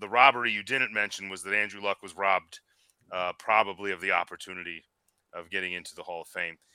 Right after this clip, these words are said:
And whether or not you think he's a Hall of Fame caliber quarterback, I'm not gonna argue with that. Based on the way that he played, he's definitely a Hall of Fame caliber quarterback. The names that you compared him to and the people that you thought someone who would say no,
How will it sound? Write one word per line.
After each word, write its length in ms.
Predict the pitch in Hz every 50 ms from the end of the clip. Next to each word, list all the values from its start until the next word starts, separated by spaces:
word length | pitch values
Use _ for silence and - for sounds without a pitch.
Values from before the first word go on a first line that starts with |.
| _ _ _ _ _
And 460 | - 98 95 95 95 95 92 90 - - _
whether 480 | - - 104 95 113 117 117 123 117 110
or 60 | 107
not 280 | 107 110 107 104 101 101
you 140 | 104 107
think 300 | 101 - - 104 104 95
he's 260 | - - 104 101 92 95
a 160 | 95 92 87
Hall 240 | - 104 104 101 95
of 60 | -
Fame 240 | - 101 95 95 -
caliber 400 | - - 98 98 98 92 87 87
quarterback, 560 | - - 110 113 113 110 117 117 117 117 123
I'm 100 | 135 147
not 180 | 156 139 131
gonna 140 | - 120 107
argue 320 | 104 120 131 120 101 92 82
with 120 | 76 _
that. 160 | - 80 - - _ _ _ _ - - _ _ -
Based 280 | 117 127 139 - -
on 100 | 123 117
the 60 | 113 107
way 200 | 113 117 113 110
that 120 | 101 104
he 80 | 110 104
played, 320 | - - 104 110 113 107
he's 160 | 104 101 92
definitely 440 | - 107 107 - - - 98 92 87
a 40 | 78
Hall 220 | 73 87 82 80
of 80 | 76 -
Fame 160 | 76 73 76 - -
caliber 260 | 80 73 73 71 _ _ _ _
quarterback. 300 | 76 - _ _ _ _ _ _ - - - - - _
The 80 | - 107
names 320 | 117 131 135 135 131 107
that 80 | 113 120
you 140 | 123 127
compared 420 | - - 110 101 107 113 117 120 120
him 100 | 120 113 -
to 180 | 117 120 120
and 100 | 113 104
the 40 | 95
people 280 | - 113 117 107 104 107
that 100 | 104 107
you 180 | 110 110 107 107
thought 420 | - - 113 107 110 120 - -
someone 300 | - - 131 127 127 127
who 120 | 135 135
would 120 | 131 127 -
say 200 | - 135 131 127
no, 380 | 127 127 127 131 139 147 139